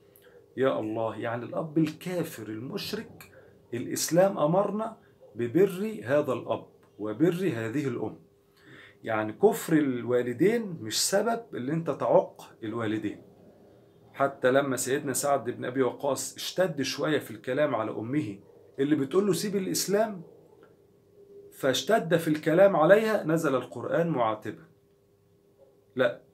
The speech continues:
وإن جاهداك على أن تشرك به ما ليس لك به علم فلا تطعهما، ولكن إيه يا سعد؟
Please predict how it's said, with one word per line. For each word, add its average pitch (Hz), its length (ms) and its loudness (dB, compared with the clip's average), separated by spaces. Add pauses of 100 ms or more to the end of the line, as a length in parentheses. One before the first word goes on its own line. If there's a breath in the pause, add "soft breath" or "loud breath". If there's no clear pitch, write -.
وإن 202 180 2
جاهداك 185 400 6
على 175 100 2
أن 185 60 0
تشرك 170 240 -4
به 202 120 -2
ما 196 100 2
ليس 196 200 0
لك 196 220 0
به 202 120 2
علم 226 260 -2 (120)
فلا 120 240 -2
تطعهما، 101 500 -10
ولكن 123 380 -4
إيه 139 160 4
يا 131 60 8
سعد؟ 127 340 0